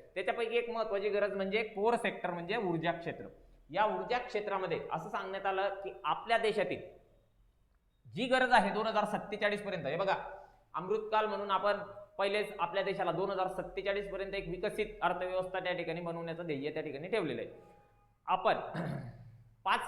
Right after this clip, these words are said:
ट्रिलियनची इकॉनॉमी लवकरात लवकर होऊ असं सुद्धा मोदींनी त्या ठिकाणी बऱ्याच वेळेला भाषणामध्ये सांगितलेलं आहे. आणि दोन हजार सत्तेचाळीस पर्यंत भारत हा एक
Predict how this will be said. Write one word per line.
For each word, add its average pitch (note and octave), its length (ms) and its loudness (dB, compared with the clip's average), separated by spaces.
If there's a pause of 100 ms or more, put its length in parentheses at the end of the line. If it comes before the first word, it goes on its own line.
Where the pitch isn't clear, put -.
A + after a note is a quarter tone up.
ट्रिलियनची A3+ 520 0
इकॉनॉमी G#3+ 420 0
लवकरात G3+ 340 0
लवकर G3 260 0
होऊ F3 240 4
असं E3+ 220 0
सुद्धा F3 220 -2
मोदींनी F3 420 -4
त्या F3 80 -2
ठिकाणी E3 260 -4
बऱ्याच D#3+ 260 0
वेळेला E3 220 0
भाषणामध्ये C#3+ 440 -2
सांगितलेलं F3 440 0
आहे. C#3+ 100 0
आणि D#3+ 80 -4
दोन F#3 180 -2
हजार F3 180 0
सत्तेचाळीस F#3+ 540 -2
पर्यंत F#3+ 220 -4
भारत D#3 380 2
हा E3 120 6
एक F3 100 2